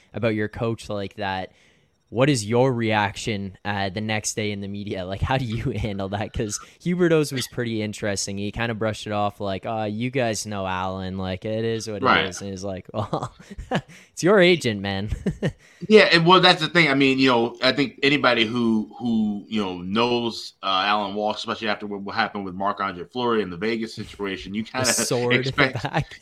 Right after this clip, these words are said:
Speaker 2: Yeah, exactly. So you expect to kind of maybe expect the unexpected from him. Uh, and, and, you know, I mean, but that's kinda tough, though. At some point, if, if you're a player, you might wanna sit down and kinda pull him aside, "Hey, you know, let's,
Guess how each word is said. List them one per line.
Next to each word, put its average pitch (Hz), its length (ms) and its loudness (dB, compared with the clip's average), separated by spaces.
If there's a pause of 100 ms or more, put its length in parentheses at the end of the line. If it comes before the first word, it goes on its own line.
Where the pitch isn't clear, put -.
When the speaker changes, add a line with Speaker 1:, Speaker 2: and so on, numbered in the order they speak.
(160)
Speaker 2:
Yeah, 165 180 2
exactly. 123 540 0
So 147 120 0
you 147 200 2
expect 156 420 -4
to 120 80 -12
kind 131 240 0
of 113 180 -4
maybe 113 360 -4
expect 113 320 -4
the 123 80 -2
unexpected 117 560 -6
from 95 160 -10
him. 92 240 -10 (440)
Uh, 92 680 4 (100)
and, 110 220 -4
and, 113 140 -2
you 123 60 -4
know, 117 180 -2
I 127 60 -2
mean, 135 180 0
but 143 80 2
that's 175 180 0
kinda 131 220 0
tough, 131 240 0
though. 113 140 -2
At 110 220 -10
some 156 180 -4
point, 127 300 -4
if, 107 120 -12 (100)
if 107 160 -14
you're 113 240 0
a 101 180 -4
player, 113 260 -4
you 107 160 -2
might 107 180 -4
wanna 101 140 -10
sit 98 200 -12
down 95 180 -8
and 90 100 -20
kinda 95 160 -10
pull 95 140 -18
him 90 60 -20
aside, 92 220 -16
"Hey, 95 240 -16
you 110 140 -10
know, 98 160 -10
let's, 107 320 -16